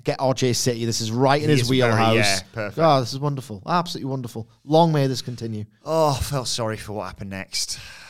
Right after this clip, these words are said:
Speaker 2: Scorpio Sky, this big, big video package. He's having issues with injuries and what have you. Um, he's not afraid to do the tough work. And then he had a match with Andrade and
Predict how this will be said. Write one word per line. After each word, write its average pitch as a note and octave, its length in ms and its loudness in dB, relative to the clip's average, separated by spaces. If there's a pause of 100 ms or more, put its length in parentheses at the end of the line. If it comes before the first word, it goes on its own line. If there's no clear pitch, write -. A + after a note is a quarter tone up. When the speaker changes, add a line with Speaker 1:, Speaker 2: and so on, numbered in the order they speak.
(120)
Speaker 2:
Scorpio E3+ 500 0
Sky, C#3+ 280 2
this B2+ 160 -4
big, C#3 380 -4
big C#3+ 200 -2
video B2 280 2
package. A#2+ 480 -2
He's F#2+ 120 -8
having G#2+ 180 -4
issues G2+ 260 -8
with G2 100 -6
injuries A#2 460 -6
and A2+ 100 -8
what G#2 180 -8
have G#2 220 -6
you. G#2+ 240 -6 (460)
Um, F2+ 680 -8
he's F2+ 120 -14
not A#2 120 -4
afraid A2 240 -6
to A2+ 40 -16
do A2 120 -6
the G2 60 -6
tough G#2 220 -14
work. G#2 200 -10
And G#2+ 100 -8
then A2 60 -4
he A2+ 80 -2
had G#2+ 120 -2
a G2+ 40 -8
match A2+ 240 -6
with E2+ 80 -14
Andrade F#2+ 680 -2
and E2+ 200 -8